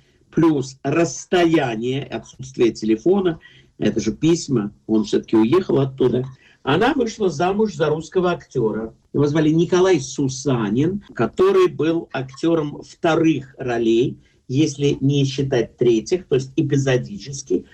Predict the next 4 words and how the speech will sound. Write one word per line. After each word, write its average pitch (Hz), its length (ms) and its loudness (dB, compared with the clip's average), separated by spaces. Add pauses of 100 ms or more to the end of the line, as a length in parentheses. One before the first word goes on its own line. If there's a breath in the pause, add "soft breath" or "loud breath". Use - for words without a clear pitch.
Красивый, 202 1040 2 (120)
которого 190 560 2
вообще 180 720 -2 (460)
фильмографии, 170 1500 2